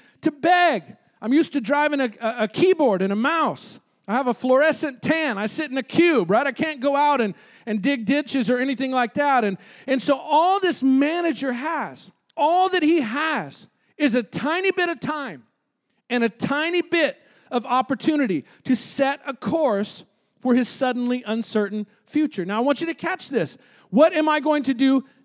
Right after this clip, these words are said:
now? Like, in this crisis, everything was secure.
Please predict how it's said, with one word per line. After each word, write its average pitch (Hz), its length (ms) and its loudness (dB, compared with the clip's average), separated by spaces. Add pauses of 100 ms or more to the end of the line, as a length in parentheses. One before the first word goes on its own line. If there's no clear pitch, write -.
now? 254 640 0 (680)
Like, 208 300 -4
in 359 220 2
this 330 180 2
crisis, 277 760 -2 (560)
everything 311 420 4
was 240 120 6
secure. 359 680 2